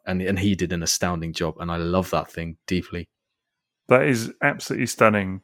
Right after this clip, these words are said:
Speaker 2: piece of artwork. I,
Speaker 1: Yeah.
Speaker 2: I remember when you showed me, I was like, "Oh my God, that's incredible."
Speaker 1: And then he did a big powered, and then he did old fishbowl head,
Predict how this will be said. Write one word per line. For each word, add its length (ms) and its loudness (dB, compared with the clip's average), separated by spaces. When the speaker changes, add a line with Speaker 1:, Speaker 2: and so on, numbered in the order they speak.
Speaker 2:
piece 220 -6
of 80 -4
artwork. 520 -2
I, 360 -2
Speaker 1:
Yeah. 120 0
Speaker 2:
I 40 6
remember 260 4
when 80 2
you 60 0
showed 220 2
me, 100 0
I 80 0
was 160 -6
like, 300 0
"Oh 140 -2
my 200 -2
God, 280 0
that's 200 -8
incredible." 540 -2
Speaker 1:
And 100 4
then 80 8
he 60 8
did 160 6
a 60 6
big 200 0
powered, 320 4
and 100 2
then 120 4
he 120 4
did 180 2
old 200 4
fishbowl 540 2
head, 360 0